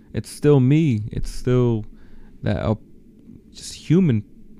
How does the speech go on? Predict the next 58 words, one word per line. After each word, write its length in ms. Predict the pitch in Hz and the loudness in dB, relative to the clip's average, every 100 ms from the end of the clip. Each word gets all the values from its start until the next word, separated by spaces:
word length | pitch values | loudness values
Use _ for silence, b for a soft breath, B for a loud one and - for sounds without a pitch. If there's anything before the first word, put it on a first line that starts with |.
| - - | -2 0
fucking 360 | 131 139 135 113 | 0 -2 -2 0
person 400 | - 165 - 120 | 0 0 -2 -4
that 100 | 110 | -4
they're 80 | 127 | -4
talking 440 | - 180 196 120 | -4 -4 -4 -6
to. 260 | - 104 101 | -6 -4 -4
They, 120 | 107 | -4
they're 240 | - 113 | -2 -2
not 180 | 131 143 | 0 -2
just 160 | - - | -6 -6
talking 280 | 143 143 143 | -4 -4 -6
to 180 | 139 123 | -4 -4
a 40 | |
goddamn 560 | 107 117 117 117 110 107 | -4 -4 -4 -2 0 2
robot. 380 | 104 101 92 - - B B B - | 0 0 -6 -10 -20 B B B -6
I 80 | |
want 180 | - - | -4 -2
my 120 | - | -4
kids 400 | - - 131 113 - | -4 0 0 0 -6
to 100 | 98 | -6
know 180 | 101 | -4
that 240 | 101 98 - | -4 -6 -8
too, 200 | 113 101 | -8 -8
man. 220 | 101 104 | -8 -6
I 60 | 113 | -4
want, 440 | 139 139 123 113 - B B B - | -2 -2 -4 -6 -10 B B B -8
I 100 | 58 | -8
wa-, 140 | - - B B - | -8 -12 B B -6
that's 180 | 170 | -4
my 160 | 185 180 | -2 0
whole 160 | 170 147 | 0 0
thing, 340 | 165 170 147 | 2 2 4
right? 180 | 127 156 | 2 0
It's 200 | 123 117 | -2 -2
like, 120 | 117 | -2
what 120 | 131 | -2
kind 160 | 180 143 | -4 -2
of 60 | |
legacy 440 | 117 143 151 143 127 | 0 0 0 -2 0
am 80 | 117 | 0
I 60 | |
leaving? 380 | 107 131 139 110 | 2 2 0 -2
I 100 | 113 | -4
just, 200 | 143 139 B B B - | -6 -10 B B B -4
I 100 | 110 | -2
want 320 | 120 147 147 | 0 -2 -2
them 320 | 143 127 123 - | -2 -2 -6 -2
to, 380 | 127 110 104 - | 0 0 -2 0
this 140 | 143 | 0
is 120 | 143 | 2
another 200 | 147 151 | 0 2
reason 220 | 147 139 135 | 2 2 2
why 60 | |
I'm 80 | 123 | 0
doing 180 | 131 127 | 0 0
this 100 | 113 | -2
podcast, 680 | - 135 135 127 110 107 | -4 -4 -4 -4 -4 -4
right? 260 | 120 139 | -4 -4